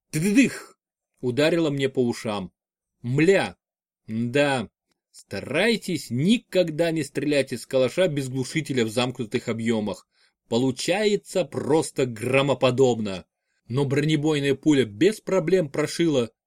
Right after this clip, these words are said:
и гнилую дощатую стену медпункта, и левую сторону груди того, что затихарился под окном. Судя по всему, действительно получилось наповал.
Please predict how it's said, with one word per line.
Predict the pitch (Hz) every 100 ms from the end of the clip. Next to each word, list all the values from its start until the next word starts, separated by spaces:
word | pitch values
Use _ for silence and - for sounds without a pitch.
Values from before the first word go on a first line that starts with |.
| _
и | 156
гнилую | 127 147 170 170 170
дощатую | 135 123 135 - 151 139 139
стену | - 143 131
медпункта, | 117 110 - 196 185 - 165 143 _ _ _ _
и | 143
левую | 165 151 147
сторону | 139 - 165 151 131 127
груди | 123 139 131
того, | 131 120 139 202 202 _
что | - - 131
затихарился | 120 123 - 131 156 139 131
под | 135
окном. | 131 - 117 107 92 - _ _ _ _
Судя | - 156 180
по | 180 170
всему, | - 170 202 196 - _ _
действительно | 113 127 175 - 120 185 208 233 220
получилось | 220 208 190 190 175 -
наповал. | 135 143 139 135 107 85